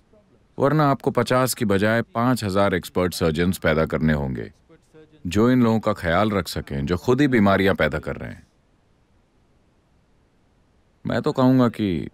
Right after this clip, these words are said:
जिस सर्जन के पास एक खास योग्यता है और जिसने जीवन भर काम किया है, अगर वो अपनी खुद की प्रकृति की खोज करना चाहता है, तो ये सबसे अच्छी बात होगी, क्योंकि इस इंसान में जिम्मेदारी की कमी नहीं है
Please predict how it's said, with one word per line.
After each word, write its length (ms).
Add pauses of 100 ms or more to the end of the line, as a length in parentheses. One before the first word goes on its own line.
जिस 240
सर्जन 460
के 80
पास 540 (240)
एक 100
खास 440
योग्यता 440
है 300 (340)
और 140
जिसने 320
जीवन 380
भर 140
काम 280
किया 240
है, 200 (540)
अगर 240
वो 140
अपनी 200
खुद 280
की 100
प्रकृति 480
की 120
खोज 320
करना 280
चाहता 400
है, 240 (340)
तो 80
ये 120
सबसे 340
अच्छी 220
बात 260
होगी, 300 (600)
क्योंकि 460 (1500)
इस 180
इंसान 380
में 120
जिम्मेदारी 560
की 120
कमी 220
नहीं 240
है 200